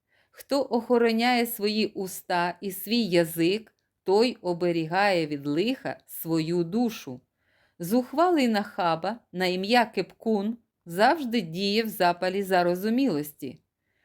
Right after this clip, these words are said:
Пожадання ледаря вбивають його, оскільки його руки не бажають працювати. Він щодня чогось жадає, тоді як праведний дає і не скупиться. Жертва нечистивих —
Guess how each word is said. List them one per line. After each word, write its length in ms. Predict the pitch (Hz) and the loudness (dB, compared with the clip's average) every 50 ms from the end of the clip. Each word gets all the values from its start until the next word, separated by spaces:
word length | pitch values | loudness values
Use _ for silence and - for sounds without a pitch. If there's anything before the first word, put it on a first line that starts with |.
| _ _ - | _ _ -6
Пожадання 720 | - 196 180 202 196 185 185 196 190 190 190 185 180 175 | -4 -2 2 4 2 4 6 4 4 4 2 0 0 0
ледаря 500 | 185 196 226 240 226 170 156 147 147 143 | 0 0 0 -2 0 0 0 0 0 -2
вбивають 720 | 151 151 - 165 165 160 180 190 208 220 190 151 160 - | -2 -4 -4 -4 -2 0 0 0 0 0 0 -2 -4 -6
його, 320 | 151 147 156 156 - - 190 | -8 -4 -2 -4 -4 -2 -4
оскільки 520 | 180 175 - - 214 202 196 196 - 196 | -4 -4 -4 -4 -4 -4 -2 -2 -2 0
його 320 | 190 180 175 175 175 170 | 0 2 2 2 2 2
руки 400 | 165 175 180 180 - 240 233 240 - _ - | 2 0 -2 -2 -2 -4 -4 -4 -4 _ -10
не 140 | 190 190 170 | -6 -6 -2
бажають 560 | 160 160 160 160 175 160 156 156 156 156 - | 0 0 0 2 2 2 2 2 0 -2 -6
працювати. 760 | 196 190 190 190 - 294 302 359 339 226 - - 135 123 - _ _ _ _ _ _ _ - | -8 -8 -8 -6 -6 -4 0 2 2 2 2 0 -8 -10 -10 _ _ _ _ _ _ _ -4
Він 160 | 349 330 311 | -2 -2 -2
щодня 500 | 294 - - 277 262 220 240 254 240 240 | -2 -4 -4 -4 -2 0 2 2 2 2
чогось 420 | 240 240 226 208 214 196 185 175 | 2 -2 -2 0 0 -2 -2 -4
жадає, 640 | 165 190 214 202 170 156 151 151 151 156 175 214 262 _ _ _ | -2 2 2 2 2 0 -4 -4 -2 -4 -4 -6 -8 _ _ _
тоді 280 | - 190 175 160 170 | -10 -8 -6 -4 -2
як 220 | 160 135 123 - _ | -2 -2 -4 -6 _
праведний 760 | - - 147 160 208 262 269 240 170 151 151 135 135 143 _ _ _ _ _ _ _ | -10 -2 0 4 4 4 4 2 -4 -4 -8 -10 -10 -12 _ _ _ _ _ _ _
дає 600 | 165 151 165 160 151 139 135 - 190 226 277 240 - _ _ _ _ | -10 -2 0 2 2 2 -2 -4 -4 -4 -4 -4 -8 _ _ _ _
і 120 | - 254 302 | -4 -2 -2
не 180 | 285 226 214 | 0 -2 -2
скупиться. 840 | 208 - _ - 180 160 - - 147 135 135 - - - 139 123 139 _ _ _ _ _ _ _ _ _ _ _ _ _ _ - | -6 -8 _ -4 -4 -4 -2 -2 -2 -2 -4 -6 -8 -6 -6 -6 -6 _ _ _ _ _ _ _ _ _ _ _ _ _ _ -8
Жертва 540 | 170 156 196 214 202 196 196 - 190 185 180 | -4 4 6 6 6 6 4 0 -2 -2 0
нечистивих — 840 | 180 175 175 - - 175 165 165 - - - 262 254 180 143 139 | 0 -2 -4 -2 -4 -6 -6 -6 -8 -4 -2 0 0 0 0 -4